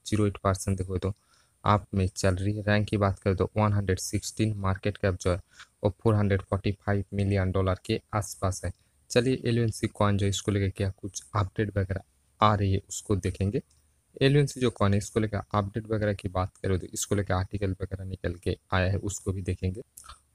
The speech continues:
और बात करें तो क्या कुछ न्यूज़ वगैरह आ रही है, उसको भी देखेंगे। देखो तो एल वन सी कॉइन को लेकर न्यूज़ वगैरह की बात करें तो प्रपोजल हैशटैग वन टू वन टू ज़ीरो tax to gas officially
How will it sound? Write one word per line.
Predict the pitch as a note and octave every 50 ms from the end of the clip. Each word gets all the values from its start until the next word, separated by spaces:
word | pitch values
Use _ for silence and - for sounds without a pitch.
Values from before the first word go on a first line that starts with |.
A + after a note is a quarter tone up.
| _ _ -
और | C#3+ D#3 D3
बात | C#3 C#3 C3
करें | - - B2 A#2
तो | A2 - A2+
क्या | - - B2
कुछ | A#2 - - - -
न्यूज़ | A2+ A2 A2+ A2 G#2
वगैरह | G#2 G#2 G#2 G#2 G#2 G2+
आ | - - G#2+ A2
रही | G2+ G2+
है, | G2 F2
उसको | G2 - - - - G#2
भी | G2+ G#2
देखेंगे। | - G2+ G2 G2+ G2+ G#2+ D3+ - _ _ _ _ _ _
देखो | - C3+ C#3+ B2+
तो | B2+ B2 -
एल | C3+ B2+ B2
वन | C3 C3
सी | A#2+ - -
कॉइन | - A#2 A2+ A2
को | A2
लेकर | A2 A2 G#2+ A2
न्यूज़ | A2 G#2+ A2+ A2+ G#2+ G#2+
वगैरह | G#2+ G#2 G#2+ G#2+
की | G2+ -
बात | G2+ G2+ G2+ G2
करें | - G#2
तो | G2 A2 C3+ - _ _ _ _ _ _ -
प्रपोजल | A#2+ A2+ - B2 G#2+ A#2 A2
हैशटैग | G#2 A2 A2+ - - - A2 G2 - - _ _ - A2+
वन | A#2+ B2 B2+ B2 B2 A#2 - _ -
टू | - A2+ G#2 G2+ - _ _ _ -
वन | A#2+ A#2+ A#2+ A#2+ A2+
टू | A2 - A2 G#2
ज़ीरो | G2+ - G#2+ G2 G2+ G2+ - _ _ _ _ _ _ _ - - - - -
tax | D3+ C#3 - - - -
to | - A#2
gas | G#2+ A2 G#2 G2 -
officially | G#2+ G2+ - A2+ G#2 - - A#2 A2 G2+ G2+ G2+